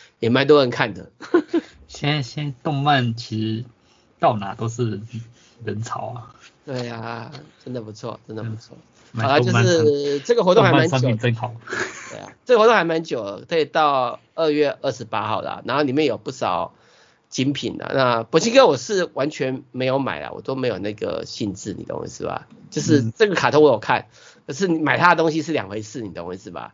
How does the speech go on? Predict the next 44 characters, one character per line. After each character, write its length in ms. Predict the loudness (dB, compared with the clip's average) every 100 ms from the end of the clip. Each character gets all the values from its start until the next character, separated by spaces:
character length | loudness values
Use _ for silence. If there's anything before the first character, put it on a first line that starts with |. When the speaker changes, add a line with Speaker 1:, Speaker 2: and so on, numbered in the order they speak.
| _
Speaker 2:
嗯。 380 | -2 0 -2 -6 _ -8
Speaker 1:
对， 140 | -6
我 140 | -6 -6
是 160 | -4
还 160 | -2 -2
好， 100 | 2
但 120 | 2
是 80 | 2
它 180 | 2 2
里 120 | 2
面 160 | -2 -2
有 160 | -4
一 40 | -6
些 440 | -4 0 0 -2 -6
比 80 | -8
较 220 | -4 -2
特 180 | -2 -4
别 160 | -4 -8
的 60 |
部 160 | -8 -8
分， 160 | -8
比 100 | -8
如 60 | -8
说 160 | -6 -8
什 100 | -8
么， 320 | -10 -12 -14 -16
什 80 | -10
么 120 | -4
围 160 | -4
裙 340 | -4 -6 -4 -2
啊， 300 | 0 0 -2
还 100 | -2
有 140 | -4
什 100 | -6
么 80 | -10
披 240 | -10 -10
肩 320 | -4 -2 0 -2
啊， 220 | -4 -8 _ _ _ _
你 80 | -4
懂 140 | -2
我 60 | -2
意 20 |
思 120 | -2 -6
吧？ 220 | -6